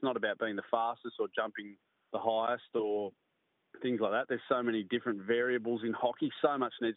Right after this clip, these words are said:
to go right. You need so much luck. The bounce of the ball has to go your way. Injuries, uh, personnel have to be fit and firing. And there's just so many different hoops that you gotta jump through to get to that gold medal game, let alone win it. So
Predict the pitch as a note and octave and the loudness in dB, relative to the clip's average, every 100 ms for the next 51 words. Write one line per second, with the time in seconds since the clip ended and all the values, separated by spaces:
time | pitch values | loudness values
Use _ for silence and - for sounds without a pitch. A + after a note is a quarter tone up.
0 | - A#2 G#2 A2 A#2 A2+ A2 G#2+ - C#3 | -2 0 2 2 2 0 -8 -12 -4 -2
1 | B2+ A2+ - - A#2+ A#2+ - _ _ _ | 0 -4 -8 -4 0 0 -2 _ _ _
2 | _ _ - B2+ B2+ A#2+ G#2+ F#2+ A2+ A2 | _ _ -6 -2 -2 -4 -8 -2 0 0
3 | A2+ - G#2+ G#2+ G2+ G2+ G#2+ A2 A2 C3+ | -2 -6 -2 0 0 0 2 0 0 2
4 | C3 A#2 A#2+ A#2 A2+ G#2+ - - - G#2 | 4 2 2 2 0 -4 -10 -12 -2 2
5 | G2+ G2 - - - - C3+ - A2+ A2+ | 2 0 -4 -18 -10 0 0 0 -2 0
6 | A2+ A#2 - A2+ - - A#2+ G#2+ - A#2+ | 0 -2 -2 -6 -4 -2 -2 -4 0 2
7 | A2+ A2+ A2 A2 G#2 - - C3+ B2+ F3+ | 2 0 -2 -4 -6 -14 -6 -4 -2 -4
8 | - - D#3 D#3+ C#3 A2+ B2 - G#2+ - | -4 -2 0 2 0 0 -2 0 -2 -4
9 | - C3+ C3 - A#2 A#2 G#2 A#2+ A#2+ - | -2 0 0 -4 0 0 2 0 -2 -2
10 | A#2 G#2 G#2+ A#2 _ - G2+ - A2 G#2+ | -2 -2 -2 -2 _ -2 0 0 0 0
11 | G#2 F#2+ G#2 A2 G2+ G#2 G#2 G2 F#2+ B2+ | -2 0 0 0 0 0 0 0 0 0
12 | A2+ - A#2 | 0 -2 -2